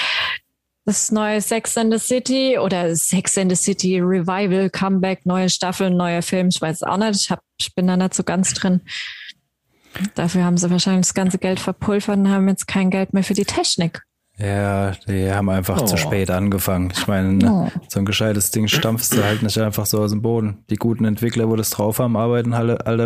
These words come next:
Speaker 2: äh, alle bei Netflix oder Disney. Von
Speaker 3: Oder bei
Speaker 2: daher
Speaker 3: mir.
Speaker 1: Oder bei wem?
Speaker 3: Oder bei mir.
Speaker 1: Bei dir?
Speaker 2: <laughs>
Speaker 1: Ah. Ja, aber dafür haben wir doch einiges gesehen.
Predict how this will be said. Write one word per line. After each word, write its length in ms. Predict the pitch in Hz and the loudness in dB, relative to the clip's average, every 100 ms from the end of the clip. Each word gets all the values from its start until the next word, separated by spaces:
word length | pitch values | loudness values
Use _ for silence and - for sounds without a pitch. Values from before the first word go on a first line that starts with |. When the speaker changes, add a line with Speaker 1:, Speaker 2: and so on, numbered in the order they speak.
| 113 | 0
Speaker 2:
äh, 280 | 110 117 110 | 0 0 0
alle 180 | 120 | 0
bei 120 | 117 113 | 0 0
Netflix 460 | 120 - 120 - | -2 -2 -4 -2
oder 160 | 127 120 | 0 0
Disney. 440 | 135 127 117 101 - - - - - - - - _ _ _ _ _ _ - _ _ 104 | 0 0 0 -2 -4 -16 -18 -18 -18 -20 -20 -20 _ _ _ _ _ _ -20 _ _ -10
Von 180 | - 98 | -4 0
Speaker 3:
Oder 140 | 95 | 0
bei 140 | 98 98 | 2 2
Speaker 2:
daher 220 | 107 104 | 0 0
Speaker 3:
mir. 100 | 107 - _ - - - _ _ _ _ _ - 208 | -4 -8 _ -20 -20 -20 _ _ _ _ _ -8 -2
Speaker 1:
Oder 140 | 208 | 0
bei 160 | 190 180 | 0 0
wem? 160 | 277 - - - | -2 -4 -12 -4
Speaker 3:
Oder 200 | 117 107 | -2 0
bei 100 | 107 | 0
mir. 280 | 113 110 101 - _ _ _ - - | 0 0 -2 -10 _ _ _ -12 -2
Speaker 1:
Bei 80 | 196 | 2
dir? 260 | 214 226 196 | 2 2 0
Speaker 2:
<laughs> 120 | - - | -4 0
Speaker 1:
Ah. 320 | 220 240 190 - - - _ - - - - - - - - - - - - - _ | 2 2 -2 -8 -20 -20 _ -12 -8 -6 -6 -8 -12 -14 -20 -20 -20 -20 -20 -20 _
Ja, 640 | 311 359 359 320 233 208 - | 0 2 2 0 0 0 -2
aber 320 | 185 185 262 | -2 0 0
dafür 340 | 285 277 269 | 0 0 0
haben 140 | 254 233 | 2 2
wir 100 | 220 | 0
doch 220 | 214 220 | 0 -2
einiges 500 | - 226 240 233 - | 0 0 2 0 -2
gesehen. 1700 | 214 - - - - 214 220 208 196 190 185 180 185 196 208 254 | -2 0 0 0 -2 0 2 2 2 2 2 2 2 2 2 2